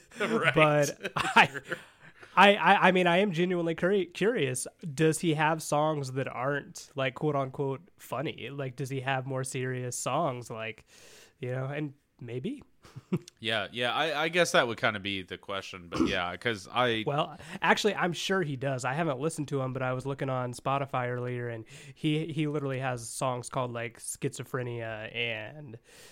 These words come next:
Speaker 2: um, he has a song called Fuck You. I don't know. Uh, I don't know. <laughs>
Speaker 1: Hmm, hmm.
Speaker 2: But yeah,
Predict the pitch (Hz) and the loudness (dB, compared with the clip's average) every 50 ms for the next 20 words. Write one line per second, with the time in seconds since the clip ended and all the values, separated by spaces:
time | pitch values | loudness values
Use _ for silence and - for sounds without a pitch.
0 | - - _ - 117 117 113 110 110 107 107 107 107 113 117 _ _ - 139 131 | -20 -16 _ -4 -4 -2 -2 -4 -4 -6 -8 -10 -12 -14 -16 _ _ -6 -6 -6
1 | 123 117 - - 127 123 117 - 120 113 107 - - - 120 - _ - 127 131 | -4 -6 -6 -6 -6 -6 -4 -6 -8 -8 -8 -10 -8 -8 -8 -8 _ -10 -8 -6
2 | 131 127 127 123 120 120 117 117 123 - - - 123 113 113 110 113 110 110 110 | -4 -4 -6 -6 -6 -8 -10 -10 -14 -16 -10 -8 -6 -6 -6 -8 -8 -10 -10 -10
3 | 110 110 110 113 113 127 120 117 110 107 107 _ _ - - - - - - - | -10 -12 -12 -14 -14 -14 -12 -12 -12 -14 -16 _ _ -20 -18 -18 -18 -20 -20 -20
4 | - 117 - _ _ 156 - _ - - - _ 165 135 113 101 85 - _ _ | -20 -20 -20 _ _ -16 -10 _ -8 -8 -6 _ -8 -8 -8 -10 -14 -18 _ _
5 | _ - 101 95 87 85 - - - - - - - - - - - _ _ 156 | _ -20 -20 -20 -18 -20 -20 -20 -20 -20 -20 -20 -20 -20 -20 -20 -20 _ _ -2
6 | 151 147 143 135 139 180 269 320 - | 0 0 0 0 -2 -2 0 0 -2